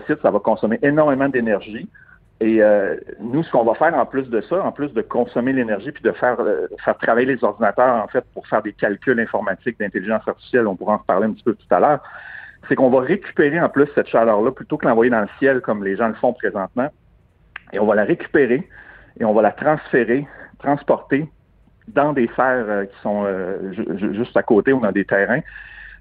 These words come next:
Euh, et on va utiliser cette chaleur-là pour faire pousser, d'exemple, des, des fraises et des,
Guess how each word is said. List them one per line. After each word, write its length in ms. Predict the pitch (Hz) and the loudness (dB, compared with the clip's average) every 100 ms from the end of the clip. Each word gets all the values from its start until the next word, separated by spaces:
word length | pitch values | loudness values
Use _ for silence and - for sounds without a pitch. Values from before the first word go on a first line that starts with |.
| - | 0
Euh, 80 | 107 | 2
et 160 | 120 | 4
on 140 | 139 127 | 2 4
va 200 | 135 147 | 2 2
utiliser 240 | - 127 | -4 -8
cette 140 | - 117 | -4 -2
chaleur-là 400 | 117 110 104 170 | 0 2 2 0
pour 300 | - 151 151 | 0 -2 0
faire 140 | 151 139 | 0 0
pousser, 320 | - - 147 | -2 -6 -4
d'exemple, 520 | 143 110 113 131 131 | -2 -4 0 0 0
des, 180 | 117 113 | -2 -2
des 120 | 110 | -4
fraises 400 | - 131 135 123 | 0 2 2 0
et 80 | 117 | -4
des, 260 | 104 104 | -6 -8